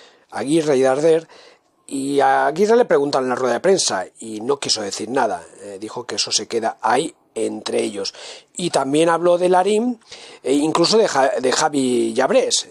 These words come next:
De Javi Llabrés dijo que esperando a que explote. Digo, muy bien, señor Aguirre, esperando a que explote el canterano. Tendrá usted que ponerle. De momento lo saca del banquillo.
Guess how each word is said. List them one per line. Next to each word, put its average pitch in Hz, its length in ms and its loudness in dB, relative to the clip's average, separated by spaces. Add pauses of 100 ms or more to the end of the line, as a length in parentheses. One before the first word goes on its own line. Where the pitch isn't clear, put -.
De 107 120 -8
Javi 156 280 -2
Llabrés 170 280 2
dijo 170 260 2
que 160 80 2
esperando 147 400 0
a 139 80 -2
que 120 80 -4
explote. - 520 -2 (100)
Digo, 98 200 -12
muy 123 160 0
bien, 120 280 2 (360)
señor - 320 -2
Aguirre, 139 260 0
esperando 135 340 0
a 139 60 -2
que 123 80 -4
explote 165 420 2
el 113 140 -2
canterano. 131 560 0 (720)
Tendrá 139 340 0
usted - 220 -2
que 147 120 -2
ponerle. 151 560 0 (200)
De - 140 -6
momento 185 540 2
lo 160 140 0
saca 170 300 0
del 147 120 2
banquillo. 143 640 0